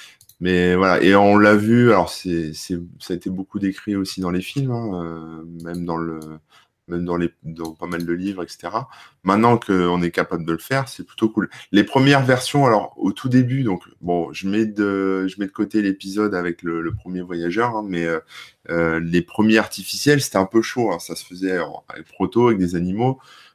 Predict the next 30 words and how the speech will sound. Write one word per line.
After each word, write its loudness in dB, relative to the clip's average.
Euh, -6
ils -6
faisaient -6
ça -6
avec -2
des 0
souris. -2
Ça -4
ressemblait 0
d'ailleurs 2
à -2
des -2
espèces -8
de -2
fax. -4
Fallait -6
faxer -8
la 0
souris, -2
euh, -6
et -6
puis -18
la -4
souris -4
se -10
retrouvait -6
un -6
peu -12
dans -4
le, -6